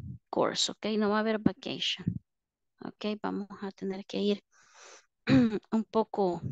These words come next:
ujú, un poco seguiditos por cuestión de otras organizaciones que se tienen, right?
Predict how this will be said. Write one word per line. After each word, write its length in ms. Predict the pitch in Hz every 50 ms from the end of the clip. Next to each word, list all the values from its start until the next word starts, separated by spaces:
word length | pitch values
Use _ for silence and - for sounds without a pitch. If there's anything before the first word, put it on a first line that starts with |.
| - - - - - _ _ _ _ _ _ _ _ _ _ _ _ _ _ _ _ _ _ _ _ _ _ _ _ _ -
ujú, 400 | 208 202 190 190 - 277 294 339 - _ _ _ _ _ -
un 160 | 208 208 214
poco 320 | - - 233 220 _ - 233
seguiditos 640 | - - - 220 214 220 208 - 233 - - 285 -
por 200 | _ - 233 -
cuestión 440 | - 202 208 - - - 190 185
de 180 | 175 - - - - - - - - - - _ _ _ _ _ _ _ _ _ _ _ _ _ _ _
otras 360 | - 233 233 226 - 220 214 208
organizaciones 880 | 220 196 190 - 202 202 202 - - 190 - - - 220 220 214 202 _
que 120 | - 185
se 160 | - - 185
tienen, 480 | - - - 311 294 196 - - - -
right? 180 | - 190 220